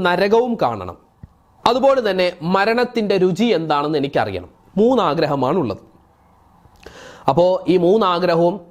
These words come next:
ദുന്യാവിൽ വെച്ച് നിങ്ങൾക്ക് നടക്കൂല. ദുന്യാവിൽ വെച്ച് നടക്കൂല എന്ന് പറഞ്ഞാൽ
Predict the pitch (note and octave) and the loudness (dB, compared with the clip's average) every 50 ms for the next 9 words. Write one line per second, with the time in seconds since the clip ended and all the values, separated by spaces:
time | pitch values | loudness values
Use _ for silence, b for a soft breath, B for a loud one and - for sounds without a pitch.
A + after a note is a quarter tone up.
0 | C#3+ C#3+ D#3+ D#3+ D#3+ E3+ F3+ F#3 G3 G3+ G#3+ G#3+ F#3+ F3+ E3 - E3+ D#3+ D#3+ E3 | -2 0 2 2 2 2 2 2 2 0 0 0 0 -2 -2 0 -2 -2 -2 -2
1 | - - - _ _ _ _ b b b b - D#3+ E3+ E3+ E3+ F3+ F3 D#3 C#3 | -8 -16 -20 _ _ _ _ b b b b 0 0 0 2 2 0 0 0 0
2 | C3 C3+ C3 - E3 C#3 G#2 - - - _ - - _ _ _ _ - B B | -2 -2 0 0 0 0 0 -4 -10 -14 _ -20 -20 _ _ _ _ -20 B B
3 | B B B - - D3 D#3 F3 F3+ G3 G#3+ A3+ G#3+ A3 A3+ G#3 G3+ G3 G3+ G#3 | B B B -2 0 2 2 2 2 2 2 0 2 2 0 0 0 0 0 2
4 | G#3 G#3 G#3 G#3 G#3 G3 F#3 F#3 F#3 F3+ F3+ | 2 2 2 2 0 0 0 0 0 0 -2